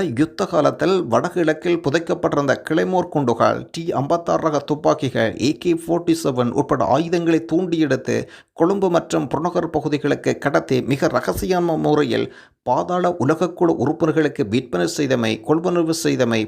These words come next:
பாராளுமன்ற உறுப்பினர்கள் சுமந்திரனை கொலை செய்ய சதி செய்தமை உட்பட குற்றச்சாட்டுகளின் கீழ் இந்த விசாரணைகள் இடம்பெற்று கொண்டிருந்தது. வழக்கானது வந்த-, வத்தளை பகுதியில் துப்பாக்கியுடன் கைது செய்யப்பட்ட முன்னாள் தமிழீழ விடுதலை புலி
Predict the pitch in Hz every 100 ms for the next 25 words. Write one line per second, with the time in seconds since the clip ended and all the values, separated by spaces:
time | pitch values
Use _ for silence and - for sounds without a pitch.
0 | - 135 175 175 165 147 139 151 151 143
1 | 131 147 170 170 139 120 196 - - -
2 | 151 185 175 160 123 - 123 165 180 175
3 | 165 160 151 139 139 - - 160 175 175
4 | 165 156 147 143 139 123 110 120 113 120
5 | - 156 151 117 107 147 175 151 - 131
6 | 135 120 131 65 - 120 190 - _ _
7 | _ _ _ _ _ _ _ _ _ _
8 | _ _ - 117 139 139 139 131 120 170
9 | 202 139 127 131 127 - 120 - 196 190
10 | - 139 139 123 117 180 - 143 - 175
11 | 185 175 175 147 147 151 139 143 135 120
12 | 120 147 135 160 202 - _ 220 175 202
13 | 196 160 165 156 160 160